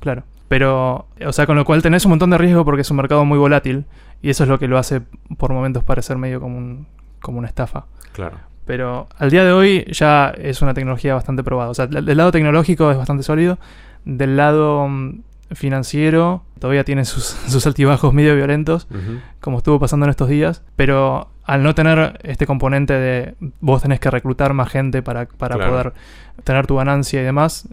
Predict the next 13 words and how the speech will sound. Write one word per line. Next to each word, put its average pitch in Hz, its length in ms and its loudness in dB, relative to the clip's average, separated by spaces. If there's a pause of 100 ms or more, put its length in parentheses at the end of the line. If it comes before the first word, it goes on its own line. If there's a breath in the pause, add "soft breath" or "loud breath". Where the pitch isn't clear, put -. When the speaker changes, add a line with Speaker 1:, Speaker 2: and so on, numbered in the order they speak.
(120)
Speaker 1:
o 160 80 -2
sea, 147 100 2
no 156 80 2
tiene 170 140 4
el 156 60 4
componente, 139 680 0 (260)
eh, 131 120 -10
de 127 80 -4
estafa, 127 320 -2
eh, - 240 -16
Speaker 2:
Claro, 139 100 -8
Speaker 1:
piramidal. 120 320 -2
Speaker 2:
digamos, 110 340 -6